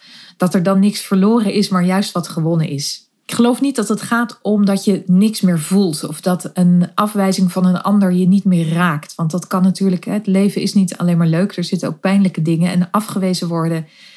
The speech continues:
is natuurlijk gewoon echt, ja, shit als dat gebeurt. En, eh, it hurts. Wat overigens een hele goeie is om te beseffen, is dat als afgewezen partij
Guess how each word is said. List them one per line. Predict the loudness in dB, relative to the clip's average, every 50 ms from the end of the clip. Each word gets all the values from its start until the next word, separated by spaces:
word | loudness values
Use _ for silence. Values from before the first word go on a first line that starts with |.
| -20 _ _
is | -4 -2 0 0
natuurlijk | 0 0 0 0 0 0 -2
gewoon | -4 -4 -2 -2 -2 -2 -2
echt, | -2 -2 -2 -2 -6 -12 -16 -18 _ _ _ _ _ _ _ _ _ _ _ _ _ _
ja, | -8 -8 -6 -6 -8 -12 _ _ _ _ _ _ _
shit | -10 -8 -4 0 0 0 0 -2
als | -6 -4 -4
dat | -4 -4 -4
gebeurt. | -2 -2 0 0 0 0 0 -2 -4 -6
En, | -4 0 0 2 4 4
eh, | 2 2 2 0 -2 -2
it | -4 -6 -4
hurts. | 0 0 2 2 2 0 -4 -6 -10 -10 -14 _ _ _ _ _ _ _ -20 -20 _ _ _ _ -20 -20 -20 _ _ _
Wat | -2 0 0 0 -2 -4 -10 -16 -18 _ _ _ _ -2
overigens | -2 -2 -2 -2 -4 0 2 2 2 0 0 2
een | 2 2 2 0 -4
hele | -6 -2 2 2 2 4 2 0
goeie | 0 0 0 2 2 2
is | 0 0 -2 -2 0
om | 2 2 2 2
te | 2 0
beseffen, | 0 0 0 0 0 0 0 -2 -2 0
is | 0 -2 -2 -2
dat | -2 -2 -2 -2 -4 -10 -8
als | -4 -4 -2 -2 -4 -6 -10 _ _ _
afgewezen | -2 -2 -2 -2 -2 -2 -2 0 0 0 -2 -2 -4
partij | -6 -6 -4 -2 -2 -2 0 -2 -4 -6